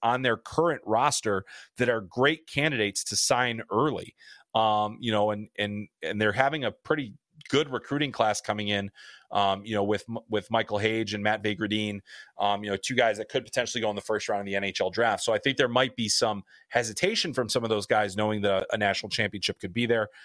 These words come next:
Um, and quite frankly, I think that Nazar could use another year, um, there. All right, our next one comes from Hockey Skeptic, and this is, "Is time running out for Turcotte?" And I am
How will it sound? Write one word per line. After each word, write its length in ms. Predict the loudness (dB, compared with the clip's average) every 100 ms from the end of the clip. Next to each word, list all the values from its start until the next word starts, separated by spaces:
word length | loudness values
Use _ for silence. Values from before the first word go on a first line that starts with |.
| -20 _
Um, 200 | 2 2
and 140 | -2 0
quite 220 | 0 2
frankly, 300 | -2 0 0
I 60 |
think 220 | 0 -4 -4
that 120 | -6
Nazar 360 | -2 0 2 0
could 160 | -4 -6
use 200 | -4 -4
another 220 | -4 -2
year, 320 | 0 0 -2 _ _ _ -2
um, 380 | 2 2 -2 -14 _ _ _ -2
there. 240 | -2 -2 _ _ -20 -20 -18 -18 -18 -20 -20 _ _ _ 2
All 140 | 4
right, 160 | 4 2
our 120 | 2 4
next 220 | 2 2
one 160 | 0
comes 240 | 2 0 2
from 280 | 0 0 0
Hockey 480 | 0 0 0 -2
Skeptic, 720 | -2 2 2 2 0 0 -2 0
and 400 | 2 4 0 -6 -2
this 260 | -2 0
is, 320 | 0 2 0 0
"Is 300 | 0 0 -2
time 440 | 0 2 2 2 -2
running 360 | 0 0 0 -4
out 300 | 0 0 0 -8 -12 -2
for 320 | 0 0 -2 _
Turcotte?" 420 | -6 -2 -2 -4 -6
And 100 | -6
I 280 | -4 -4 -6 -12 _ _ _
am 200 | -6 -6